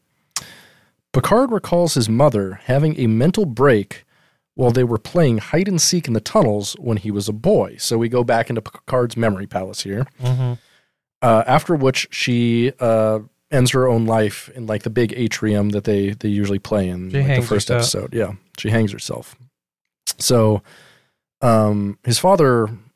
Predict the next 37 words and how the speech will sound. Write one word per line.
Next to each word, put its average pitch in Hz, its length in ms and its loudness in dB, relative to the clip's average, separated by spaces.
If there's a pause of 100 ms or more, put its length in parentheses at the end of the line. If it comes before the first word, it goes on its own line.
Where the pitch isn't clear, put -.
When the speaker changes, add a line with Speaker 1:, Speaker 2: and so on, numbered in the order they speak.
Speaker 1:
the 117 80 -8
story 113 280 2
goes, 104 540 -2
locked 127 320 -2
her 139 120 2
in 139 60 2
a 147 60 2
room, 101 480 0
but 123 300 -2
Picard 139 500 2
released 117 480 -2
her 104 280 -2 (300)
using 135 340 2
a 107 220 -4 (140)
skeleton - 720 0
key 101 360 -12 (140)
that 113 160 -2
will 113 120 0
be 113 120 0
very 110 240 0
important 101 380 -4
in 95 60 -6
the 98 60 -6
later 98 160 -6
plot, 95 380 -12
I 107 60 -8
guess. 95 480 -6 (720)
Uh, 107 320 2 (160)
and 117 160 0
so 120 180 0
he 117 100 0
releases 135 440 0
her 143 100 2
with 139 120 0
a 139 60 0
skeleton 120 440 0
key. 107 540 -2